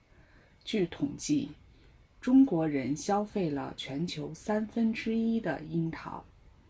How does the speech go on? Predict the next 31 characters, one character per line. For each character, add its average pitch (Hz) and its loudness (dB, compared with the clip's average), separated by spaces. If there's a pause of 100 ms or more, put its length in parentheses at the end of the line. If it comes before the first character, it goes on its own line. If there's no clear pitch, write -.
(100)
是 160 2
名 143 0
副 196 -2
其 143 -6
实 139 -4
的 - -6
樱 226 2
桃 139 -10
消 208 -2
费 202 -4
大 135 -8
国。 - -12 (880)
中 269 8
国 156 -2
进 170 0
口 147 -6
车 - -2
厘 170 0
子 131 -6 (120)
主 - -8
要 135 -6
来 127 -12
自 170 -6
于 147 -10
南 151 -4
半 185 0
球 147 -8
各 175 -2
供 175 -2
应 160 -2
国， 135 -12